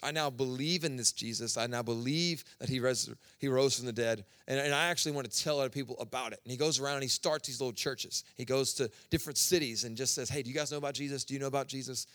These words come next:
And starts telling them about Jesus. And after he does that, he would go and he would write letters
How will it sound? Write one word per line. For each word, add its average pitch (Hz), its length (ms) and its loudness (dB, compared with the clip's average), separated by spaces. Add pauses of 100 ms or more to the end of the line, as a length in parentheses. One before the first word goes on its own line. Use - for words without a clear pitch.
(140)
And 117 80 -10
starts 135 280 -2
telling 143 260 -4
them 131 80 -4
about 123 220 -6
Jesus. 107 460 -10 (640)
And - 200 -2
after 190 280 0
he 196 60 -2
does 165 220 2
that, 147 160 2
he 151 100 -2
would 135 140 -4
go 165 280 2
and 135 80 -4
he 135 60 -2
would 143 80 -2
write 135 220 0
letters 156 560 2